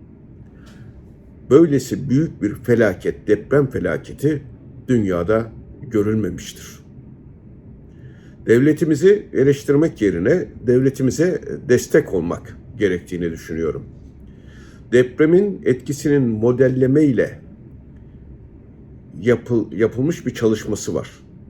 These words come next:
Depremin etkilendiği bölge yaklaşık bir Almanya kadar. Büyüklüğü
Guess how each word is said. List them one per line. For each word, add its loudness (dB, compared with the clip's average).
Depremin 4
etkilendiği 0
bölge 6
yaklaşık 0
bir 4
Almanya 2
kadar. -12
Büyüklüğü 2